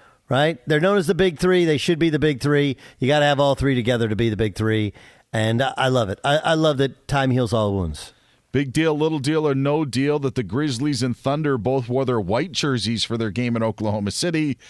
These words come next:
Speaker 2: forcing Memphis to change into their blue jerseys prior to opening tip.
Speaker 1: That feels like a big deal.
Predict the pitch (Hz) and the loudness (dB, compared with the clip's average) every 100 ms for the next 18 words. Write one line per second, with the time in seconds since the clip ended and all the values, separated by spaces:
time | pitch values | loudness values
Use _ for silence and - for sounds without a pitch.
0 | - - _ _ _ - 156 - 143 127 | -20 -20 _ _ _ -2 -2 0 0 0
1 | 131 135 - 120 - - 107 - 123 110 | 0 -2 -2 -2 -2 -4 -4 -4 -2 -2
2 | 92 95 101 98 95 110 135 120 95 82 | -2 -4 -2 -2 -2 -2 -2 -2 -4 -4
3 | 69 71 60 - 92 78 76 65 73 69 | -4 -6 -8 -6 -4 -4 -4 -4 -6 -6
4 | 65 - 50 - - - 104 131 156 175 | -8 -10 -10 -16 -20 -10 -2 0 2 2
5 | 170 - - 147 117 117 110 110 87 90 | 0 -2 -2 0 0 0 0 -2 -2 -2
6 | 82 85 - | -2 -6 -14